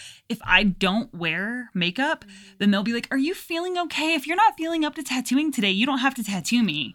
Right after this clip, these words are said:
Speaker 2: Oh, that's a big thing too. Yeah. Big, big thing. Where they're like,
Speaker 1: Yeah.
Speaker 2: "If you're not feeling good, then, like," and it's like, dude, I, I'm an adult. I can be, I will be able to gauge whether or not I can come to work and tattoo you.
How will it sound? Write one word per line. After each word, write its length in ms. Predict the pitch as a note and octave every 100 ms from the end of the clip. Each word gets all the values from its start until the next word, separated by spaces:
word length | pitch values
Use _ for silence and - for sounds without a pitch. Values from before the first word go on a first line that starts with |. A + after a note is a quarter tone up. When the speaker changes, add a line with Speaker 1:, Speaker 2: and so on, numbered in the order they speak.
| _
Speaker 2:
Oh, 160 | G#3+ A3
that's 200 | G#3+ A3
a 60 |
big 200 | G#3 G3+
thing 280 | - G3 F3+
too. 320 | F3+ F3+ E3 F3
Yeah. 320 | D#3+ C#3 F#3 - _ F3+
Big, 380 | G3 G3+ F#3+
big 220 | F3+ F3+ F3+
thing. 340 | D#3 C3+ F#3 - _ _ -
Where 100 | G3+
they're 80 | G3+
like, 80 | G3
Speaker 1:
Yeah. 120 | -
Speaker 2:
"If 60 | -
you're 80 | C4
not 180 | A#3 A3+
feeling 280 | A3 A3 G#3
good, 220 | F#3 F3+
then, 180 | F#3 F3+
like," 180 | F3 -
and 120 | A#3
it's 140 | C4 D4+
like, 260 | D4 -
dude, 240 | - D4 -
I, 280 | G3+ B3+ B3+ -
I'm 160 | G#3 A#3
an 80 | B3
adult. 420 | F#3 F3 G#3+ G3
I 100 | -
can 240 | G3 A#3 A3
be, 140 | A3 -
I 340 | G3+ A#3 B3 -
will 420 | G#3+ G3+ A3 A3
be 160 | G3+ A3 A3+
able 180 | G#3 F#3+
to 80 | F3
gauge 380 | G3 G3+ F3+ F3+
whether 260 | F#3 F3+
or 40 | F3+
not 200 | E3+ F3
I 80 |
can 180 | F3+ F#3
come 240 | F3+ E3+ E3
to 60 | D#3+
work 360 | D#3+ D3+ - _
and 160 | E3+
tattoo 280 | D#3+ D#3+ D#3+
you. 300 | - D#3 -